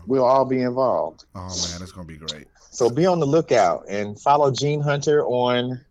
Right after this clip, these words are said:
Speaker 1: Facebook, Instagram, Gene Hunter eight two three. Yeah, that's about it.
Speaker 2: Yeah, man. Y'all definitely follow my cousin, man. He's,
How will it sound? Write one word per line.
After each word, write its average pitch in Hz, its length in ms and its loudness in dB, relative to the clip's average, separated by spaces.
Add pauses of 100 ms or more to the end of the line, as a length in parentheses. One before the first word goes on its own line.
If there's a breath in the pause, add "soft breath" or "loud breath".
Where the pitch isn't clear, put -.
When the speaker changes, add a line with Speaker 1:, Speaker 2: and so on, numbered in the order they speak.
Speaker 1:
Facebook, 147 500 0 (220)
Instagram, 139 800 0
Gene 127 200 -2
Hunter 131 340 -4
eight 117 140 -4
two 107 160 -6
three. 151 420 0 (1500 soft breath)
Yeah, 143 360 4 (360 loud breath)
that's 143 240 -2
about 147 200 0
it. 127 300 -2 (140)
Speaker 2:
Yeah, 90 160 -12
man. 95 480 -8
Y'all 101 200 -2
definitely 110 460 -4
follow 98 300 -4
my 90 140 -10
cousin, 82 340 -14
man. 85 160 -14
He's, 92 200 -10